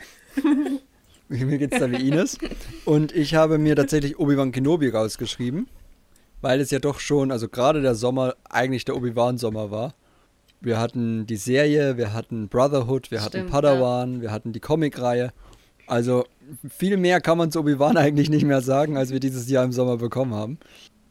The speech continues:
Speaker 1: Das heißt, für mich ist die Figur einfach noch ein bisschen ausgearbeiteter worden, auch wenn natürlich die Anlage der Figur jetzt nicht groß verändert wurde.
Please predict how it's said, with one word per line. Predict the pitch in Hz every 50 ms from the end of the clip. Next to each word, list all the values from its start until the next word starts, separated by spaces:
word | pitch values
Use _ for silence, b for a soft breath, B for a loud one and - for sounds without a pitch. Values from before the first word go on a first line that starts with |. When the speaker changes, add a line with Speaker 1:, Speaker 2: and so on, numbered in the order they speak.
| _ -
Speaker 1:
Das | 131 - -
heißt, | 131 127 -
für | - 135
mich | 127 131 131 131 - - - _ _ _ _ _ _ _ _ _
ist | - 127 - - -
die | 127 123 113
Figur | - 120 117 - 127 120
einfach | 117 110 120
noch | 113
ein | 107 101
bisschen | 110 - - 113 - -
ausgearbeiteter | - 117 113 - - - - 98 98 95 104 98 107 98 104 101 95
worden, | 104 104 104 107 117 127 -
auch | - 113 107 98
wenn | 117 110 110
natürlich | 107 104 - - 117 117 107 - -
die | - 113 107 107 110 113 - - _ _
Anlage | - 120 131 139 135 127 120 120 120 117
der | 113 -
Figur | 123 110 - 123 117
jetzt | 110 - -
nicht | 107 -
groß | - 120 107 -
verändert | - - 101 117 123 120 113
wurde. | 113 120 113 113